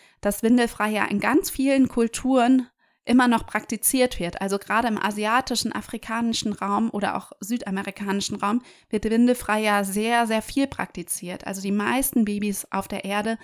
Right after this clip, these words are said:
tragen überhaupt keine Windeln. Das ist ganz natürlich, dass da die Babys abgehalten werden und da eben auch der Instinkt wirkt, dass sie ihr eigenes Nest, die eigene Mama und sich selbst eben nicht beschmutzen wollen.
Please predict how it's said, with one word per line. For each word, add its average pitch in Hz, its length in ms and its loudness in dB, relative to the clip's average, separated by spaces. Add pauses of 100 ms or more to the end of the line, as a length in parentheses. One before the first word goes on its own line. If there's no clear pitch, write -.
(300)
tragen 226 380 4
überhaupt 196 440 0
keine 180 300 -2
Windeln. 202 480 -6 (280)
Das 196 180 -6
ist - 160 -4
ganz 202 240 0
natürlich, 226 480 -2
dass 185 160 -8
da 185 160 -6
die 196 80 -12
Babys 196 340 -8
abgehalten 196 640 -6
werden 190 280 -2 (360)
und 208 160 0
da 196 180 2
eben 202 260 -4
auch 202 340 2
der 202 180 -4
Instinkt 226 680 0
wirkt, 247 560 -4 (320)
dass 196 380 -4
sie 208 220 -6
ihr - 220 -2
eigenes 208 400 2
Nest, 208 400 0
die - 80 -8
eigene 196 280 0
Mama 202 480 2
und 190 180 -4
sich - 180 -8
selbst 196 440 -4
eben 196 280 -2 (140)
nicht 196 340 0
beschmutzen 202 640 -2
wollen. 190 340 -8